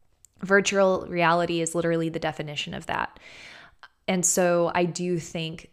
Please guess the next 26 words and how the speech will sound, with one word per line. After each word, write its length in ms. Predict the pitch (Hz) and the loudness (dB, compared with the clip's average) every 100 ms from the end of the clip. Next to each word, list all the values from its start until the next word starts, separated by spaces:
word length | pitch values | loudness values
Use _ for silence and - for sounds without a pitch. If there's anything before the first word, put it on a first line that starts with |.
| 170 | -4
that 240 | 170 175 | 0 0
we 140 | 175 170 | 0 0
will 160 | 170 | -2
see 480 | 160 - 165 160 156 | -4 -4 -4 -4 -4
new 380 | 170 170 165 165 | -4 -2 -2 -2
and 160 | 160 - | -4 -6
innovative 520 | 165 160 160 160 156 | -6 -2 -2 -2 -2
ways 340 | 160 156 151 | -2 -2 -2
to 100 | - | -6
connect. 540 | 165 160 170 214 - - | -8 -6 -2 -4 -4 -8
And 120 | 180 | -4
I 100 | 165 | -4
think 140 | 151 160 | -4 -6
that 140 | 156 | -4
there 180 | 165 160 | -4 -2
will 100 | 160 | -4
be 240 | 160 160 | -4 -6
new 240 | 156 160 160 | -6 -6 -6
and 120 | 156 | -8
innovative 540 | 160 156 156 156 151 160 | -8 -8 -6 -6 -6 -6
ways 240 | 156 151 | -4 -4
to 140 | - 170 | -6 -8
explore 920 | 160 - - 170 160 151 170 220 - | -4 -4 -4 -4 -2 0 0 0 -2
an 120 | 185 175 | -4 -2
alternate 560 | 170 170 202 202 202 | -2 -2 -2 -2 -2
reality. 760 | 180 170 156 277 220 147 - | -2 -2 -2 -2 -2 -4 -8